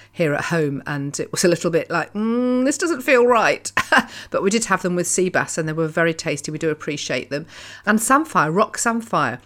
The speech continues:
which is really, really tasty. So Craig had foraged both for us, and we had those with our dinner that evening. You know, just to spend time along the seashore, just to spend time just walking and ambling and looking and just being, just having that time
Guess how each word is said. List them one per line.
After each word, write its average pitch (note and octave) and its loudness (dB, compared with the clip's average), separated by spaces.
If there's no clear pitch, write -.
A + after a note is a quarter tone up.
which - -2
is - -4
really, D#3 4
really D#3 -2
tasty. A3 0
So E3+ -6
Craig F3+ -2
had E3 -6
foraged D#3+ -2
both F3 0
for F3+ 0
us, - -8
and D#3+ -8
we E3 -6
had E3 -10
those D3+ -4
with D#3 -6
our D3 -4
dinner D#3 -2
that - -2
evening. G3 -2
You D#4+ -2
know, D#4+ -4
just - -4
to - 0
spend D4 0
time A3+ 0
along G3+ 0
the F#3 -4
seashore, A#3+ -2
just - -4
to - -6
spend C4 -2
time A#3+ 0
just A3+ -6
walking A#3 0
and E3+ -2
ambling G#3+ -2
and E3 -2
looking G#3+ -4
and E3 -6
just - -6
being, A#3+ -6
just - -4
having B3 -2
that - -6
time F3 -4